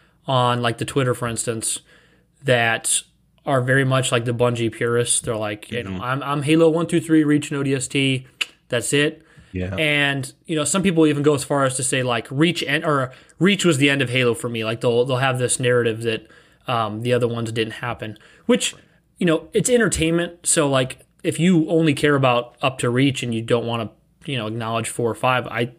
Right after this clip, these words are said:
Speaker 1: that's your prerogative. I, I don't think there's anything wrong with that. I mean, we're, it's just, all, all in all, they're just here to entertain. Um, you can't pretend like they don't ex-, they don't exist to the world, though, 'cause they do. Um, but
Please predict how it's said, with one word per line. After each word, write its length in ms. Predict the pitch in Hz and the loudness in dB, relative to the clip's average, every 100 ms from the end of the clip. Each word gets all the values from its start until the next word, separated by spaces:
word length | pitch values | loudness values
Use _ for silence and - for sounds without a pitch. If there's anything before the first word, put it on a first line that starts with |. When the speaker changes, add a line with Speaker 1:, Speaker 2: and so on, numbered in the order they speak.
| _ | _
Speaker 1:
that's 240 | 135 135 147 | -2 0 0
your 80 | |
prerogative. 480 | 135 135 131 143 120 | 2 2 2 2 2
I, 60 | 123 | -2
I 40 | |
don't 240 | 135 143 151 | -2 0 0
think 100 | 131 | 0
there's 100 | 123 | -2
anything 180 | 120 | -2
wrong 160 | 117 147 | 0 0
with 80 | 131 | 0
that. 160 | 110 | -2
I 40 | 110 | -2
mean, 220 | 120 120 | -4 -4
we're, 120 | 135 | -6
it's 200 | - 160 | -6 -2
just, 160 | 233 226 - - - _ | 0 -2 -10 -20 -20 _
all, 100 | 196 | 0
all 200 | 220 202 | 4 4
in 40 | 196 | 6
all, 140 | 190 | 4
they're 140 | 151 139 | 4 4
just 160 | 156 | 2
here 100 | 170 | 4
to 80 | 151 | 4
entertain. 560 | 127 117 - 143 110 113 - - - | 2 -2 -2 0 -2 -6 -16 -16 -4
Um, 160 | 127 | -2
you 80 | 127 | 0
can't 180 | 180 156 | 0 -2
pretend 220 | 127 170 | 0 2
like 80 | 147 | 2
they 60 | 143 | 2
don't 100 | 139 | 2
ex-, 160 | 123 120 120 | -2 -6 -6
they 160 | 127 139 | 0 2
don't 180 | 139 131 | 2 0
exist 440 | 120 123 131 - | 0 0 -2 -2
to 80 | 135 | -2
the 80 | 113 | 2
world, 300 | 143 139 120 | 2 2 0
though, 120 | 117 | -2
'cause 140 | 120 110 | -4 -6
they 100 | 110 | 0
do. 280 | 135 113 - - - - | 0 0 -6 -20 -20 -6
Um, 420 | 139 127 120 120 | 0 0 0 -2
but 300 | 135 143 143 | 0 0 0